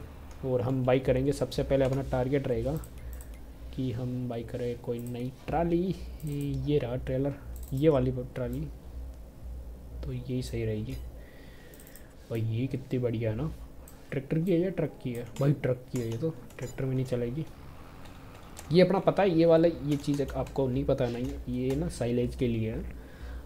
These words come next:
और हम ना साइलेज का बिजनेस चालू करेंगे बहुत जल्द ही।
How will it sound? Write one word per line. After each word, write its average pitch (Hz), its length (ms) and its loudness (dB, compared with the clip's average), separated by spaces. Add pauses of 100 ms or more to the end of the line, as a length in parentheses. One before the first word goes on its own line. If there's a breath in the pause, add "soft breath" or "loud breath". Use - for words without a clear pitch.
(140)
और 110 240 0
हम 123 140 -2
ना 160 300 0 (120)
साइलेज 131 380 2
का 131 100 4
बिजनेस 127 360 0
चालू 127 240 4
करेंगे 131 300 4
बहुत 123 320 0
जल्द 127 220 4
ही। 156 280 2